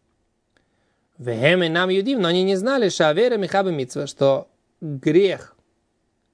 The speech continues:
он, э, тушит заповедь.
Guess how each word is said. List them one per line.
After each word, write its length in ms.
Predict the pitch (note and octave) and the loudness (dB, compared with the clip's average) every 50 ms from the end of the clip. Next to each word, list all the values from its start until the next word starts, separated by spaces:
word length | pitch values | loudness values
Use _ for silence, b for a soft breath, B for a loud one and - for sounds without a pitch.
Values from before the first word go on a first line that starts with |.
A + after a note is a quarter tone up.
| _ _ _ _ _ _ _ _ _ - | _ _ _ _ _ _ _ _ _ -4
он, 400 | - D#3+ D#3+ D3+ C#3 D3 F#3+ F3+ _ _ _ _ _ _ _ _ _ _ _ _ _ _ _ _ _ | 0 2 2 2 2 -2 -6 -16 _ _ _ _ _ _ _ _ _ _ _ _ _ _ _ _ _
э, 440 | - C3+ B2+ B2+ B2+ B2+ B2 B2 A#2+ - _ _ | -10 -8 -4 -4 -2 -2 -2 -2 -4 -6 _ _
тушит 500 | - A3+ G#3 - - - C#3 - - - _ _ _ _ _ _ _ _ _ _ _ _ _ _ | 0 0 0 0 -2 -4 -6 -6 -8 -20 _ _ _ _ _ _ _ _ _ _ _ _ _ _
заповедь. 560 | G3+ G3+ C#3 D3 C3 A#2 - D#3+ F3+ F3+ - | -6 -2 0 0 0 0 -4 -6 -6 -6 -8